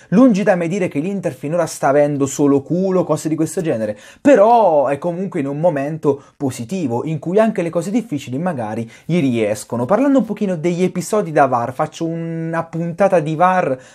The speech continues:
dentro, dentro questa recensione. Il rigore c'era,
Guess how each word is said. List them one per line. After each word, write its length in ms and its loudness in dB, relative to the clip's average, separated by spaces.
dentro, 640 2
dentro 260 0
questa 220 -2
recensione. 720 -4
Il 180 6
rigore 360 6
c'era, 640 0